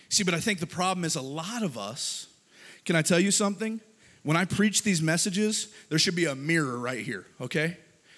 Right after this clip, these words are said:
This isn't the guy that's just talking to you that's not going through life.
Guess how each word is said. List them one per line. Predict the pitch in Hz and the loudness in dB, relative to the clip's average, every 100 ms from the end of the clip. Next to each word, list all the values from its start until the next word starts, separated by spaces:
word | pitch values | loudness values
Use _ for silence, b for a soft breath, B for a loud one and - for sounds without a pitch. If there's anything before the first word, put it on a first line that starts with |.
| B B | B B
This | - 170 | 0 2
isn't | 190 208 | 4 4
the | 180 | 4
guy | 185 190 | 4 4
that's | 185 - | 4 2
just | 165 - | 0 0
talking | 185 185 202 170 | 0 0 0 0
to | |
you | 170 | 2
that's | 151 180 | 2 0
not | 165 151 | -2 -2
going | 160 147 147 | -2 -2 -4
through | 143 | -6
life. | 135 110 - - | -6 -8 -12 -20